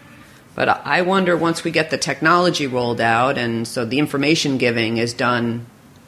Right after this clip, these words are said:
semi-automatedly, whether there'll be budget to cover the conversation part at all if we're not giving out the information. I don't know.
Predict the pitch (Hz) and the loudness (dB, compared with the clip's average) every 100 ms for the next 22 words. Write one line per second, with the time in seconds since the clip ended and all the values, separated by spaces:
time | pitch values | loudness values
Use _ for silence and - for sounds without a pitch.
0 | - - - - - - 131 123 - 127 | -20 -20 -20 -20 -8 -2 0 2 2 2
1 | 123 131 151 151 175 196 - - - - | 2 2 0 -2 -2 -2 -8 -20 -20 -20
2 | - - - - - - - - 147 147 | -20 -20 -20 -20 -20 -20 -20 -2 0 2
3 | 151 147 143 143 139 143 131 139 151 156 | 2 4 2 0 -2 -6 -6 0 2 0
4 | 135 151 156 156 147 156 196 - - - | 0 2 2 0 2 2 2 0 -4 -10
5 | - - - - - 139 139 110 104 - | -20 -20 -16 -14 -2 0 2 0 -2 -4
6 | 120 120 107 - 120 - 104 - 107 101 | -4 -2 -2 0 0 0 -2 -2 0 2
7 | 92 104 - - - - - - - - | 2 2 0 -4 -10 -20 -20 -20 -20 -12
8 | - - 120 120 120 120 110 82 71 - | -10 -4 2 4 2 2 -2 0 -4 -4
9 | 85 104 80 67 - - - - - - | -6 -4 -4 -4 -4 -8 -10 -14 -20 -20
10 | - - - - - - 196 185 - - | -20 -20 -14 -14 -10 -6 -2 0 0 -2